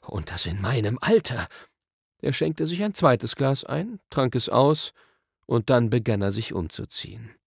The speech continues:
Solche Kleider, wie er sie jetzt anzog, habt ihr noch nie gesehen. Aber ich kann mich gerade noch daran erinnern. Er legte sich einen überaus hohen, glänzenden, steifen Kragen um,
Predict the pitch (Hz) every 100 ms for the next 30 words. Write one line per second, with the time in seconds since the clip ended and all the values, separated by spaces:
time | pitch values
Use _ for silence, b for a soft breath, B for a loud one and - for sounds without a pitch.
0 | _ _ _ _ B B 117 135 196 -
1 | 123 127 139 165 107 90 85 95 104 180
2 | - 156 208 - 92 - 107 - 151 175
3 | 147 127 131 131 190 196 151 101 98 90
4 | 135 - _ - 117 139 139 139 - -
5 | 202 - 202 190 180 - 190 190 165 143
6 | - 120 107 101 98 71 78 - 104 -
7 | B B B B 135 135 139 208 - 147
8 | 151 - 127 131 160 135 117 - - 113
9 | 131 190 170 117 113 120 143 - 156 151
10 | 151 - - 98 98 - 110 - 95 87
11 | 113 117 147 180